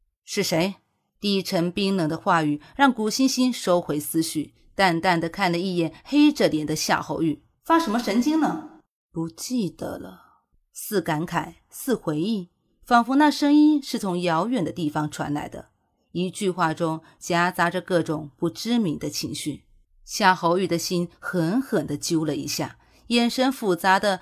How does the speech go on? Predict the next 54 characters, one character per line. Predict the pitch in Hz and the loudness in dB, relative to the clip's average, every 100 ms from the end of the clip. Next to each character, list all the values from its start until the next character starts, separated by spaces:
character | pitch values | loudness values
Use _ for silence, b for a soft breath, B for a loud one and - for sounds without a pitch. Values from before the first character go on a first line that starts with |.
| B | B
看 | - 165 | -2 0
着 | 151 | -2
古 | 160 - | -8 -8
欣 | - 165 | -2 -2
欣， | 160 147 143 - _ _ _ | -2 -4 -6 -10 _ _ _
那 | 202 185 | 2 2
双 | 208 | 2
眼 | 190 165 151 | 0 0 -2
睛 | 170 170 165 | -2 -6 -8
还 | - 170 156 190 | -8 0 0 0
是 | - 247 | -2 -2
一 | 196 | -2
如 | 151 156 | 0 -2
从 | 156 147 147 | -4 -4 -4
前， | - 147 - _ _ - | -4 -6 -10 _ _ 0
好 | 233 | 2
似 | 240 294 | 4 4
一 | 294 | 4
团 | 277 226 | 4 2
迷 | 240 233 | 2 2
雾， | 254 254 170 B | 2 0 -2 B
让 | B 202 | B 0
人 | 165 170 | 2 0
看 | 196 160 | -2 -2
不 | 165 | -2
清 | - 180 180 - | -4 -4 -4 -6
主 | 165 151 | -4 -2
人 | 147 147 | -2 -2
的 | 170 202 | -2 -2
内 | 170 | -2
心 | 147 151 | -2 -4
世 | 151 147 113 | -4 -4 -6
界。 | 147 147 _ _ _ _ | -8 -10 _ _ _ _
到 | 185 175 | -2 0
底 | 175 180 190 | 0 -4 -4
古 | - 147 | -8 -8
欣 | - 220 | -4 -4
欣 | 220 220 | -2 -2
在 | 214 175 | -2 -4
追 | - 233 | -2 0
忆 | 247 180 | 0 0
着 | - | -4
什 | - - | -10 -10
么？ | - - _ _ _ | -14 -18 _ _ _
夏 | - 196 160 | -4 0 0
侯 | 160 175 | 2 0
玉 | 165 | -2
突 | 190 | 0
然 | 180 165 | 0 0
感 | 160 147 | -2 -2
觉 | 160 | -2
很 | 165 143 | -2 -4
烦 | - 143 175 | -6 -4 -2
躁， | 208 156 | 0 -2